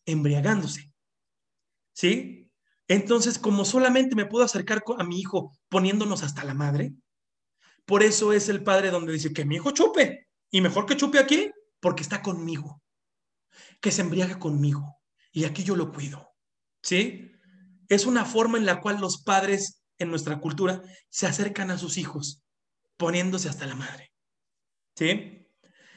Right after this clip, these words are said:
Y así, veamos cómo las adicciones también son un puente para expresar cariño, aunque no nos gusten. Pero como nadie le gusta hablar de lo que siente, de lo que piensa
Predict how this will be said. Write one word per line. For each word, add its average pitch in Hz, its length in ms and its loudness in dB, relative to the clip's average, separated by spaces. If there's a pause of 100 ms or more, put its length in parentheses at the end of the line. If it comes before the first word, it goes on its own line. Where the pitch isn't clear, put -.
(440)
Y 170 720 2 (140)
así, 330 500 4 (920)
veamos 208 480 4
cómo 226 240 0
las 214 200 0
adicciones 220 540 -2
también 196 300 0
son 190 180 -6
un 196 240 -6
puente 190 580 -4 (280)
para 151 180 -4
expresar 165 520 -4
cariño, 160 420 -4 (720)
aunque 170 340 4
no 143 100 0
nos 147 160 0
gusten. 175 400 0 (800)
Pero 175 280 6
como 180 260 2
nadie 220 380 4
le 202 140 4
gusta 190 340 0
hablar 185 240 2
de 185 80 2
lo 170 160 -2
que 170 100 -4
siente, 185 400 0
de 156 120 6
lo 147 160 2
que 151 100 -4
piensa 180 500 -2